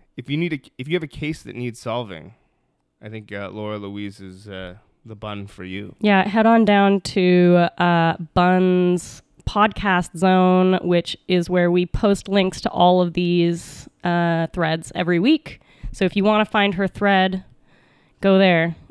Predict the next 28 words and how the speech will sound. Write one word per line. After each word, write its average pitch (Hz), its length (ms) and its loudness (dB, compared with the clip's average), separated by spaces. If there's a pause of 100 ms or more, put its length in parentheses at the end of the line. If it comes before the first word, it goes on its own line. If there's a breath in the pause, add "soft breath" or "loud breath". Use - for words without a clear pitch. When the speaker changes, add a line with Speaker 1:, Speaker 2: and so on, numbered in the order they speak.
Speaker 2:
and 165 540 0
you 170 100 0
can 165 320 0
get 160 160 0
her 170 180 0
to, 160 840 -2
uh, 160 260 -4
figure 180 320 -4
out 175 220 0
where 175 140 0
those 165 280 -2
annoying 175 340 0
wind 170 180 0
chimes 165 280 -4
are 160 80 -4
coming 160 260 -6
from. 160 300 -6 (840 soft breath)
Speaker 1:
And 175 420 0
if, 147 300 -6 (220)
Laura, 123 340 0
if 107 120 -6
you're 117 80 -4
listening, 113 340 -8
if 98 120 -12
you 117 80 -8
solve 113 340 -6
any 107 160 -8
mysteries, 95 640 -12